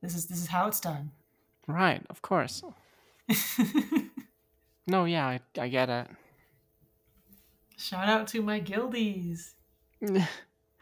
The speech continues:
Speaker 2: Um, but no, um, Final Fantasy fourteen is better because you have a story you can follow.
Speaker 1: Mm,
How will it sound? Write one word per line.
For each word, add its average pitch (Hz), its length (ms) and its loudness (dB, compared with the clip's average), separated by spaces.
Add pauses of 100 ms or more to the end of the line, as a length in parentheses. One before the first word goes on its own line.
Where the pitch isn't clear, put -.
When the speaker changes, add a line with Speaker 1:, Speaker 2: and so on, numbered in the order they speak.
(680)
Speaker 2:
Um, 151 500 6
but 160 140 2
no, 143 400 2 (180)
um, 143 400 4
Final 143 240 2
Fantasy 147 280 2
fourteen 143 360 0
is 139 120 0
better 127 400 2
because - 440 -4
you 135 60 2
have 123 120 2
a - 60 -4
story 120 340 0
you 123 60 -6
can 123 140 -6
follow. 131 420 -6 (840)
Speaker 1:
Mm, 165 160 -6